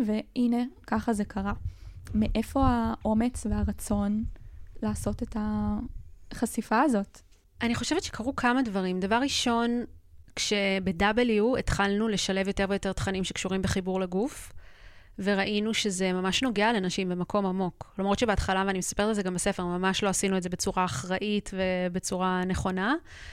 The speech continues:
Speaker 2: כי היינו חסרות ניסיון ולא הבנו את המשמעות, אבל, אבל ראינו שזה פוגש נשים במקום מאוד עמוק, אפילו שרק מדברים על זה. אני אפילו לא מדברת על תרגילים או משהו כזה.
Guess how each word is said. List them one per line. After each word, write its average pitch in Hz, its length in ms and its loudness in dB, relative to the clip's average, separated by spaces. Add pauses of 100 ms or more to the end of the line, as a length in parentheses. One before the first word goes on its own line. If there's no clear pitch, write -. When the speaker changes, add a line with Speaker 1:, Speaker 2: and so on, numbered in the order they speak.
(240)
Speaker 2:
כי - 80 -4
היינו 196 140 0
חסרות 196 340 -2
ניסיון 202 360 2
ולא 185 120 2
הבנו 190 240 2
את 190 100 -4
המשמעות, 226 460 0
אבל, 190 160 2 (680)
אבל 196 180 2
ראינו 254 380 2
שזה 214 180 -2
פוגש 208 280 0
נשים 233 260 -2
במקום 220 300 0
מאוד 202 180 4
עמוק, 220 220 2
אפילו 269 220 2
שרק 233 320 0
מדברים 208 460 2
על 247 100 2
זה. 180 120 -4
אני 202 140 -8
אפילו 226 200 2
לא 233 60 4
מדברת 214 360 2
על 190 100 0
תרגילים 185 540 0
או 190 80 0
משהו 180 260 -4
כזה. 180 300 -2